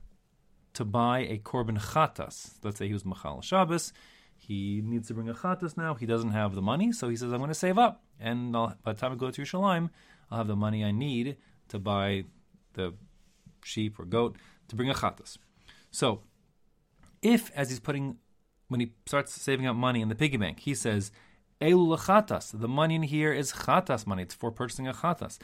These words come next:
then he's investing the money with Kedusha right then and there, and therefore, Shavin, everyone agrees, meaning even Beis Hillel agree, Shahamosar Nadava, that if there's,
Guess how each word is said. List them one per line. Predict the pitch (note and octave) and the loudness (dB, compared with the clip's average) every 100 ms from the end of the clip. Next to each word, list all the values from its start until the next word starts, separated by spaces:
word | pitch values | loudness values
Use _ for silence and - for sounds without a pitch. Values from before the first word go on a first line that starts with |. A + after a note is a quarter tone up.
| - - - | -20 -16 -2
then | C3 | 0
he's | B2 | 2
investing | B2+ A2 B2+ D3 - C#3+ | 2 2 4 4 2 -2
the | |
money | C3+ C3 C3+ | 2 2 2
with | B2 A2+ | 0 -2
Kedusha | - A2+ G#2+ G#2+ | 0 0 0 0
right | G2 | 0
then | G#2 D#3+ | 2 4
and | F#3+ | 4
there, | G2 F3 - _ _ _ - _ | 4 -2 -12 _ _ _ -20 _
and | A2+ A#2+ | -4 2
therefore, | D#3 D#3+ - D3+ C#3+ - _ _ _ _ | 2 2 2 2 2 0 _ _ _ _
Shavin, | - - F#3+ B3 F3 - E3+ A3+ G#3+ _ _ _ _ _ _ - | -6 2 8 8 8 2 2 0 -4 _ _ _ _ _ _ 4
everyone | G#3+ G#3 G#3 | 6 6 4
agrees, | F3 F3+ C#3+ | 4 4 4
meaning | B2+ C3+ F3 | 2 0 2
even | G3 F#3 | 4 6
Beis | E3 - | 4 2
Hillel | G3+ | 4
agree, | G#3 F#3+ A#3+ A3+ A3+ - - | 4 4 2 2 -2 -6 -16
Shahamosar | - F3 E3+ D#3+ C3+ B2 D#3+ E3+ | -2 4 6 6 4 2 2 2
Nadava, | G3+ B3 C#4+ C3+ - - - - - - | 4 6 4 4 -4 -10 -20 -20 -20 -4
that | C#3+ | 0
if | D3+ | 0
there's, | D#3 D3+ A#2+ | 2 0 0